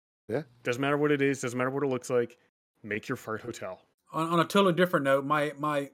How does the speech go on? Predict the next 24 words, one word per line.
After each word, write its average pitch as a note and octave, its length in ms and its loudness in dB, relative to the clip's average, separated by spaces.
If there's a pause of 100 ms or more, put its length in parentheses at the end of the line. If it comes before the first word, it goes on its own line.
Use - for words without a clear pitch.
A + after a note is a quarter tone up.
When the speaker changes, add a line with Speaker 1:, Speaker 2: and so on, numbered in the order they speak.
Speaker 3:
my D#3 200 0
in-laws D3+ 560 2
created D3+ 360 2
a - 20 -2
game C3 380 -2 (180)
like B2+ 280 -4
that, B2+ 300 2 (640)
and, C#3 200 0
um, B2 560 4
when C3 100 2
they C3+ 80 4
went C3 140 4
on B2 80 0
vacation A#2+ 800 0 (140)
during A#2+ 600 2
Thanksgiving C3 440 2
holiday, A#2+ 420 6 (680)
but D#3 160 6
they F3 140 8
didn't E3 280 6
have C3+ 440 4 (260)
as D#3+ 200 2
much D3+ 260 0
tact. - 460 -2